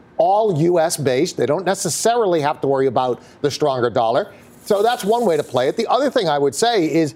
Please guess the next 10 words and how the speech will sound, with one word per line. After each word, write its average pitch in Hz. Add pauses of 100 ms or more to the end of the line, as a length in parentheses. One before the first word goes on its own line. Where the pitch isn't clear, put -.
(160)
you 214
know, -
another 180
part 196
of 170
the 151
rally 147
today, 120 (360)
weaker 165
dollar, 175